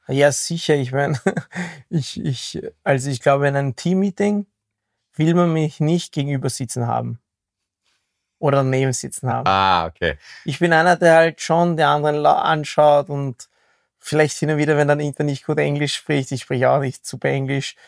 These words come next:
Speaker 1: schaue ich dann irgendwen an oder so und dann bringe ich schon viele Leute zum Lachen. Also der, der Andi, der Nödi, <laughs> der war so ein, so ein, äh, so ein Opfer von mir und, äh, der Niki auch. Also der Niki kann nicht gegenüber von mir sitzen in einem Meeting.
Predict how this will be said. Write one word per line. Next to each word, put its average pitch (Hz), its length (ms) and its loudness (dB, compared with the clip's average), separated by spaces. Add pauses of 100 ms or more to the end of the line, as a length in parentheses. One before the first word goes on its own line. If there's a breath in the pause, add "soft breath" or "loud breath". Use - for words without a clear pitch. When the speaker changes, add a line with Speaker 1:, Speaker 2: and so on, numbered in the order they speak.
(100)
Speaker 1:
schaue 147 220 -2
ich - 80 -6
dann 139 100 -4
irgendwen 139 300 -4
an 143 300 0
oder 208 180 -2
so - 180 -4
und 147 240 0
dann 147 300 -2 (200 soft breath)
bringe 175 240 0
ich 180 80 -4
schon 170 180 2
viele 170 180 4
Leute 165 320 4
zum - 180 -6
Lachen. 156 300 0
Also 135 240 0
der, 143 240 2 (680)
der - 260 0
Andi, 170 280 2
der 170 140 6
Nödi, 165 340 2 (140)
<laughs> - 120 -20
der 180 280 0
war 202 160 0 (400 loud breath)
so - 220 0
ein, 175 400 2
so - 200 -2
ein, 151 240 2
äh, 151 380 2 (280)
so - 160 0
ein 160 40 4
Opfer 151 320 2
von 180 180 2
mir 190 280 6
und, 160 360 0
äh, - 220 0
der 202 140 2
Niki 185 320 4
auch. 202 240 4
Also 147 240 0
der 151 80 2
Niki 156 280 -6
kann 165 320 0
nicht 190 200 -4
gegenüber 170 340 0
von 156 160 0
mir 139 80 0
sitzen - 280 -4
in 156 60 2
einem 147 120 0
Meeting. 190 320 -6